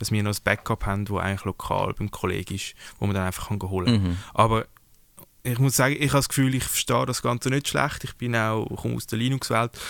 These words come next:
Speaker 1: und ich habe sicher, äh, drei, vier Tage gehabt, bis das wirklich so
Speaker 2: Ja.
Speaker 1: gelaufen ist, wie ich das wollte. Also es ist nicht ganz so simpel.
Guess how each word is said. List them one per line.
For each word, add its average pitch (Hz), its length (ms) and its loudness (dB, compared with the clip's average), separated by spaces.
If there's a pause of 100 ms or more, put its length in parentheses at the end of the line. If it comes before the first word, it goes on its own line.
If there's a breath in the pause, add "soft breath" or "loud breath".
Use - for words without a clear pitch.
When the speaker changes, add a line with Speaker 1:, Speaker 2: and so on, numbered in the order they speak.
(260 loud breath)
Speaker 1:
und 120 100 0
ich 110 80 0
habe 107 100 -2
sicher, 107 360 -4
äh, 95 560 -8 (340)
drei, 120 240 -4
vier 104 300 -4
Tage 98 240 0
gehabt, 90 320 -4
bis - 140 -4
das 107 180 -2
wirklich - 420 -4 (380)
so 123 220 2 (100)
Speaker 2:
Ja. 117 80 6
Speaker 1:
gelaufen 110 320 0
ist, - 100 -8
wie 98 60 0
ich 95 120 -6
das - 200 -8
wollte. 95 340 -4
Also 107 160 0
es 113 80 -2
ist - 80 0
nicht 113 240 -2
ganz - 320 -6
so - 80 -8
simpel. - 240 -12